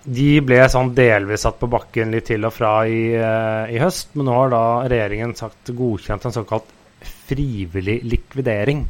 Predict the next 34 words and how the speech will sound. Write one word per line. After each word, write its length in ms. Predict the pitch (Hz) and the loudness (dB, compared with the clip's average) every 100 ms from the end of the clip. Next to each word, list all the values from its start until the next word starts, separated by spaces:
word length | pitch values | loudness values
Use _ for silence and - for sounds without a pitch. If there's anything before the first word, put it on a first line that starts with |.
| - _ _ _ - | -8 _ _ _ -2
Eh, 600 | 135 127 127 127 123 127 | 0 2 2 0 -2 -6
det 140 | 127 135 | -2 2
høres 160 | 131 | 2
litt 160 | 139 120 | 0 -2
ut 80 | 117 | -4
som 140 | 135 | -2
sånn 180 | 123 123 123 | -2 -2 -6
frivillig 420 | - 127 92 98 101 | -4 -2 -2 -2 -4
henretting, 460 | 95 92 - 180 - | -4 -6 -6 -6 -6
<laughs> 40 | |
men, 240 | 147 147 151 | 0 2 4
ehm, 760 | 156 151 147 151 147 143 143 131 - - - - - - - | 4 4 4 2 -2 -2 -2 -6 -16 -20 -20 -20 -20 -20 -20
ah, 340 | - 165 131 135 | -4 4 4 4
ja, 160 | 143 131 123 | 2 2 4
da 160 | 120 | 2
Air 260 | 120 104 104 - | 0 -4 -6 -6
Namibia. 400 | 120 98 95 101 | -6 -6 -6 -4
Eh, 320 | - 151 147 | -2 0 -2
de 140 | 147 147 | -2 -2
hadde 320 | 147 117 131 135 139 139 _ _ _ - | -2 0 0 0 -2 -6 _ _ _ -8
to 480 | 127 127 127 131 131 | -6 -4 -4 -6 -6
tre 140 | - 120 | -4 -2
tredver, 480 | 107 104 139 220 233 | -2 -2 -2 -2 -2
eh, 800 | 220 208 190 160 143 131 120 117 | -4 -2 -2 -4 -6 -6 -8 -10
tre, 100 | 117 | -12
fire 720 | 113 - 147 143 139 120 117 123 | -14 -10 -8 -6 -2 -2 -2 -2
tre 160 | 127 | -2
nitten 420 | 127 123 - 123 | -2 -6 -8 -6
og 140 | 120 123 | -4 -4
noe 160 | 120 | -4
sånn 220 | 107 117 120 | -4 -4 -2
E 80 | 110 | -2
R 160 | 101 | -2
J 100 | 104 | -4